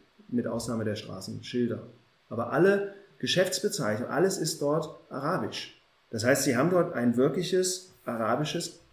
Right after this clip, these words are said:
ich will's nicht Ghetto nennen, das ist in dem Sinne kein Ghetto, aber Sie haben ein arabisches Viertel. Und das finde ich nicht gut. Wir haben ja denselben Fehler gemacht.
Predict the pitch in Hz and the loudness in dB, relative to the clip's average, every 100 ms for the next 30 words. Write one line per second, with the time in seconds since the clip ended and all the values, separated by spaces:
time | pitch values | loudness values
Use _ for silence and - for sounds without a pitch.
0 | - - - 117 - 98 - 135 185 120 | -14 -10 -2 -2 0 -4 -2 0 2 2
1 | 95 98 98 135 135 110 107 110 104 101 | 2 0 -2 -2 0 0 -2 -4 -4 -4
2 | 101 202 170 113 113 117 147 143 113 120 | -4 -2 -2 -2 0 0 0 -2 -2 -4
3 | 151 160 - 117 113 - - _ _ _ | -4 -4 -4 -4 -6 -8 -16 _ _ _
4 | _ _ _ - 123 110 - 127 131 151 | _ _ _ -8 -4 -2 0 2 2 0
5 | - 196 135 127 143 120 113 123 139 139 | 2 4 6 6 8 6 6 6 4 4
6 | 143 151 143 120 135 - | 2 4 4 4 2 0